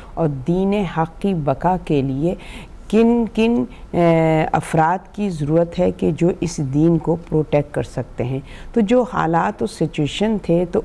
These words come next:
उसमें ये था कि, अ, ना कुरान की अज़मत और उसकी हुर्मत का ख़्याल था, उसको गलत interpret, अ,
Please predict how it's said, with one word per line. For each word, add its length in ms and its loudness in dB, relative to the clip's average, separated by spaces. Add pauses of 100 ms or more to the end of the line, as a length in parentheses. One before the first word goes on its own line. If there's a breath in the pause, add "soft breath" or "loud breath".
उसमें 380 -2
ये 320 2
था 280 0 (520 loud breath)
कि, 360 4
अ, 80 -2 (420)
ना 260 2
कुरान 680 0
की 280 -4 (280)
अज़मत 540 2
और 180 0
उसकी 260 -2
हुर्मत 500 2
का 100 2
ख़्याल 440 2
था, 80 0
उसको 380 -2 (100)
गलत 400 2
interpret, 640 0
अ, 400 -2